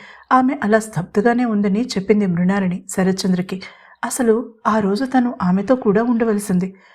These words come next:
కానీ శ్రీకాంత్ని కార్నర్ చేసే ఉద్దేశంతో ఆమెతో అక్కని పంపించాడు.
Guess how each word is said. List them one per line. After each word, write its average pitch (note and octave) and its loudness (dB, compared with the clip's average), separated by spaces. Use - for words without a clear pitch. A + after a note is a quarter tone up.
కానీ C4 2
శ్రీకాంత్ని A3 0
కార్నర్ G3 0
చేసే G#3 -2
ఉద్దేశంతో G3+ -2
ఆమెతో G3 0
అక్కని G#3+ 0
పంపించాడు. F#3+ 0